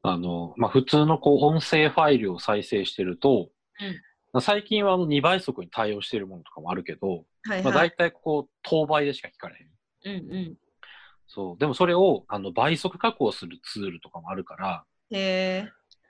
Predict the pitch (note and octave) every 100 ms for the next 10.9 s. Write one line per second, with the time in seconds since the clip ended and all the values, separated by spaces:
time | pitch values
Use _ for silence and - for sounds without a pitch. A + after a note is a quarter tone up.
0 | _ _ _ - B2 G2+ F#2+ G#2 F2 F2
1 | F2 A#2+ A2+ C3 C#3 D3 D#3 D3 D#3+ -
2 | C3+ A#2 - - F3 C#3+ - _ _ _
3 | _ _ _ - D#3 D3+ E3 C#3+ G2+ G2+
4 | A2 C3 B2+ F2 - E2+ F2+ G2+ G#2+ G#2
5 | A2+ F2 - - _ E2+ D#2+ - E3+ E3+
6 | - _ _ - F#3+ F3+ F3+ F3+ A#2 A2+
7 | A2 - - _ _ B2 C#3+ F3 F3 F#3
8 | F3+ D#3+ C3+ C3 - C3+ B2+ A2+ - D3
9 | C3+ A2 G#2+ G#2+ A2+ G#2+ F#2+ F2+ F#2 G2
10 | G2+ G2 F#2 E2+ - _ - -